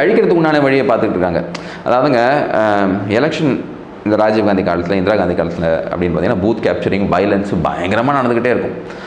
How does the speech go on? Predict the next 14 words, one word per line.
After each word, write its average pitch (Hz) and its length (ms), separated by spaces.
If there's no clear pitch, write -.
ஆ, 127 160
இப்ப 127 280
நடக்கல 156 260
அப்படின்னா 160 300
ஆங்காங்கே 151 380
நடக்குது. 127 300
அப்ப 127 300
நிறைய 165 360
இடத்துல - 20
நடந்துட்டு 170 360
இருக்கும், 98 220
உங்களுக்கு 104 260
எல்லாருக்கும் 104 380
தெரியும். 92 240